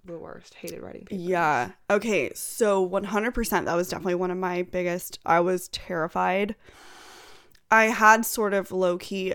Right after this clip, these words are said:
Speaker 2: a secret weapon. <laughs> Her name is Emily Taylor. <laughs> So she's a good friend of mine. And what I would advise you to is if there's anyone that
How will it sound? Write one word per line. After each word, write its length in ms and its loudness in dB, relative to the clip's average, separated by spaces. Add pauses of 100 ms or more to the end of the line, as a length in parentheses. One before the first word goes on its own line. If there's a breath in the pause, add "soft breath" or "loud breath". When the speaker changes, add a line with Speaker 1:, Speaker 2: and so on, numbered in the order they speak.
Speaker 2:
a 140 -2
secret 420 -6
weapon. 760 -2
<laughs> 60 -10
Her 480 -4
name 240 0
is 280 -6 (100)
Emily 280 -6
Taylor. 460 2
<laughs> 60 12 (600 loud breath)
So 140 -12
she's 140 -6
a 40 -8
good 160 4
friend 180 2
of 60 0
mine. 340 -2 (680 loud breath)
And 720 4 (160)
what 300 4
I 280 8
would 120 2
advise 520 2
you 120 -4
to 160 -4
is 220 -2
if 100 -6
there's 180 -4
anyone 600 0
that 300 2